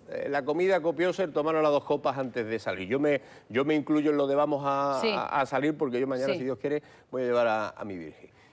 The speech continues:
Speaker 1: Bien, la copa, esa que, que se toma la, la gente, las dos cervezas, bueno, pues realmente lo único que hacen es aportarnos a nosotros un calor y unas calorías que no nos van a servir para, para salir a la calle.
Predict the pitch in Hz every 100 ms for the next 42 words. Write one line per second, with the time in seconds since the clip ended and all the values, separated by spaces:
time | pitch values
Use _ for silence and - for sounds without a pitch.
0 | _ 117 104 - _ _ - - - -
1 | - 92 92 92 - 147 131 139 - -
2 | 107 110 127 139 120 131 131 127 123 117
3 | 117 117 110 123 120 117 113 110 110 107
4 | 98 127 139 110 110 92 120 123 117 113
5 | 127 127 120 110 101 82 - 92 101 131
6 | 131 139 143 151 127 143 147 156 139 143
7 | 160 143 151 - - - - _ - 117
8 | 117 117 107 143 151 147 143 135 151 139
9 | 147 131 135 131 127 135 143 147 131 135
10 | - 135 131 147 - 139 156 156 139 139
11 | 127 - 104 107 104 - 104 95 85 -
12 | 101 101 110 104 101 85 73 82 80